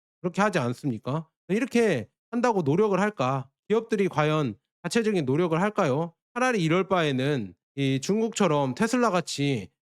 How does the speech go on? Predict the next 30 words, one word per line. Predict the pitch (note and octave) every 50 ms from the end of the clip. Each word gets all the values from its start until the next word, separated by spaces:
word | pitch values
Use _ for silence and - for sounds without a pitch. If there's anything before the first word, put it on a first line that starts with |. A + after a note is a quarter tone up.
| _ -
매기를 | D3+ G3 G3+ A3+ B3 A3+ F#3+ E3 B2+ A2 G#2+ G#2
데리고 | - - E3 F3+ A3 - F3
와서 | B2 A2+ A2 - B2 A2+ G#2+ G#2+ -
테슬라 | - A#3 - C4+ C4 A3+
매기가 | D#3+ D3 D#3 E3 F#3+ F3+ E3 D3
들어오니까 | - D3 D#3+ E3 D#3+ C#3+ C3+ C#3 D#3+ D3+ B2+ G2+ E2+ - _ _ _ _
자연스럽게 | G3+ A3 C4 B3+ B3 B3+ B3 B3+ E3+ D#3+
중국 | - E3 F#3 G3 F#3 -
전기차 | - E3 F3 F3+ F#3+ - F#3+ E3+ D3
업체들은 | D3+ - - F3 D#3 D#3+ D#3 G3 G#3+ A3 G#3+ _ _ _ _ _ _
경쟁을 | F3 G3 G#3 A#3 A#3 A3 G#3
통해서 | G#3+ G#3+ G#3+ G3+ F3 F3+ F#3+ F#3+ D#3+ A2+ F#2+ - _ _ _ _
망할 | - F#3 A3+ B3 B3
기업 | - - A#3+ G#3
망하고 | C3+ A#2+ B2 D3 D#3 D#3 D3 C3+ C#3+ E3 D#3 A#2 F#2 F#2+ -
그다음에 | - C3+ D3 D3+ D3+ E3 F3+ F#3+ F3 - _ _ _ _
잘 | - F3 F#3+
될 | F#3+ A3+ A#3 -
기업 | - G#3 E3 C#3
잘 | - E3+ E3+ D3
되잖아요. | C3 D3 D3 F#3+ F#3+ F3 C3+ A2+ A2 G#2+
그래서 | - C#3 C3+ C3+
우리나라도 | B2 C#3+ F#3+ B3+ C4 A#3+ A#3 A3+ G#3 F#3 F#3+ G3 E3 A#2+ - - _ _ _ -
그렇게 | A3 A3 - G3+
해야 | A3 A#3
됩니다. | A3 A#3+ A3+ F#3 D3+ B2+ A2+
비아디도 | - - - E3+ G3 G3+ F#3+ F#3 F#3+ D#3+ F3+ F#3 F#3 F3+ D#3 C#3 _ _ _ _ _ _
더 | - -
많이 | C3 B2+ D#3+ F3 E3+
들어오고 | - C#3+ C#3+ D#3+ E3 D3+ B2+ A#2 A2+ B2+ B2+ G2+ F2+ E2